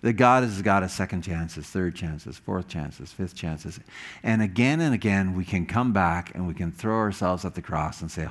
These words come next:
"Oh man, I got nothing. Can I start again?"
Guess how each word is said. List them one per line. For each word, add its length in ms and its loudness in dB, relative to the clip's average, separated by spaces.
"Oh 160 -4
man, 400 -6
I 140 -2
got 240 -4
nothing. 400 -8
Can 140 0
I 80 0
start 300 -4
again?" 380 -8